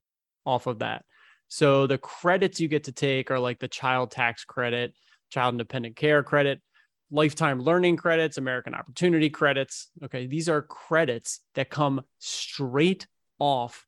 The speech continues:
the taxes you owe. So if you owe fifty thousand in taxes and you have a credit for five thousand dollars, you now owe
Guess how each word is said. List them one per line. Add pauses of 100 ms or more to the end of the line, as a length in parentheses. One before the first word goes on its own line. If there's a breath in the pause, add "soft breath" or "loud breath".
the
taxes
you
owe. (280)
So
if
you
owe
fifty
thousand
in
taxes (600)
and
you
have
a
credit
for
five
thousand
dollars, (340)
you
now
owe